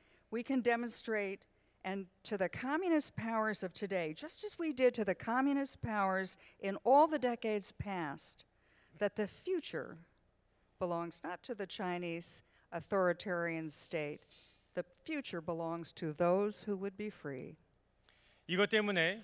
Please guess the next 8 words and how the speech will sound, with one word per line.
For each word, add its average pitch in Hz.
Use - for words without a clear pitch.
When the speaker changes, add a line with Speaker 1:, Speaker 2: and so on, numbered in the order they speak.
Speaker 2:
제가 185
여기 196
있는 196
것이고 156
여러분이 202
여기 180
있는 180
것이고 165